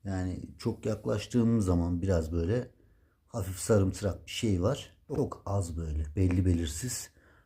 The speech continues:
Şu kısmı görüyorsunuz şöyle. Çok belli belirsiz böyle hafif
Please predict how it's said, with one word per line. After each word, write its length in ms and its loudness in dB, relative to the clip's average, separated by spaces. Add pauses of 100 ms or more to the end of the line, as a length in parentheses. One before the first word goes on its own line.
(120)
Şu 200 -12
kısmı 360 -2
görüyorsunuz 600 0
şöyle. 480 -4 (840)
Çok 240 -16
belli 240 2
belirsiz 460 2
böyle 220 4
hafif 420 -10